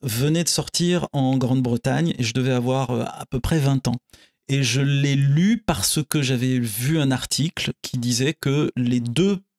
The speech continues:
tomes de cette saga avaient obtenu le même prix,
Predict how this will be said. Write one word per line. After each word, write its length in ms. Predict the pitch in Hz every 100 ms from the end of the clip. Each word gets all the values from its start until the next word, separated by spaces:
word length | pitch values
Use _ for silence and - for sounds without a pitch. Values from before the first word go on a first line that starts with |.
| _ -
tomes 340 | 147 156 165 156 _ _
de 380 | 120 123 120 117 -
cette 340 | - 123 -
saga 380 | - 120 127 151 -
avaient 180 | 127 139
obtenu 380 | 135 135 139 170
le 240 | 135 127
même 500 | 131 139 147 170 170
prix, 380 | - - 151 226